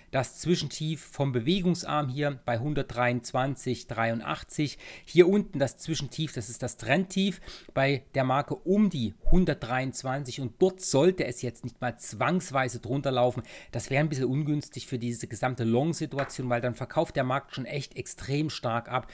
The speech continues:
Und dann riecht das Ganze eher so ein bisschen, äh, ja, Test des Zwischentiefs hier unten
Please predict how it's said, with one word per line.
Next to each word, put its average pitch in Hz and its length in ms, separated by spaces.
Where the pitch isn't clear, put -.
Und 127 160
dann 139 140
riecht 156 420
das 147 180
Ganze 135 300
eher 156 320
so 151 140
ein 127 80
bisschen, 143 400
äh, 135 160
ja, 139 120
Test - 600
des - 300
Zwischentiefs 151 500
hier 131 180
unten 156 360